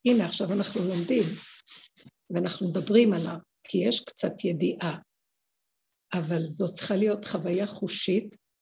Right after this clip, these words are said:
כאשר האדם הוא נקי מתודעת עץ הדעת, וזה כל העבודה שאנחנו עושים, שנדע שהתכלית שלה זה גילוי הפרפר.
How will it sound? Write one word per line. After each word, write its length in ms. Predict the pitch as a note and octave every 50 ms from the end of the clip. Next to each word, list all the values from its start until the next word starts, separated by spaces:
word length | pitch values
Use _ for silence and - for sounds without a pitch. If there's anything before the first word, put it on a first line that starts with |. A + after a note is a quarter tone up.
| _ _
כאשר 540 | - - E3+ E3+ E3+ - - - F3+ E3 E3+
האדם 480 | E3+ E3+ E3 E3 D#3+ - A3+ A#3 A3+ G#3+ -
הוא 200 | A3+ F#3 F#3 F3+
נקי 460 | F3 F3 - - - - - B3 B3
מתודעת 640 | B3 A3 F#3+ - - - F3+ D#3 D3+ E3+ F#3 G3+ G#3 - -
עץ 260 | - G3 F3+ - -
הדעת, 320 | F3 D#3 - F#3+ E3+ D#3 - - F3+
וזה 240 | E3 D#3 F3 G#3 A#3+ A3
כל 300 | - - - A3 A3+ B3
העבודה 560 | B3 B3 G#3+ F#3+ F3+ F#3 E3+ D3+ F3 F#3+ G3+ G#3+
שאנחנו 540 | - - - - - G3 G3 - - F#3+
עושים, 560 | F3 E3+ E3 E3+ - - A3 A3 C4+ A3+ E3+ E3 E3 - _ _ _ _ _ _ _ _ _ -
שנדע 520 | - - - F3+ F3 F3+ E3 D#3 G3 G#3+
שהתכלית 600 | G#3+ - E4+ - - - G3+ - - F3+ E3+ -
שלה 200 | - G3+ F3 F3+ F3
זה 80 | F3 F3
גילוי 320 | D3+ F3+ E3+ E3+ F3 F3+
הפרפר. 580 | F3 F3 - F#3+ E3 - - C4 D4 D4 A3+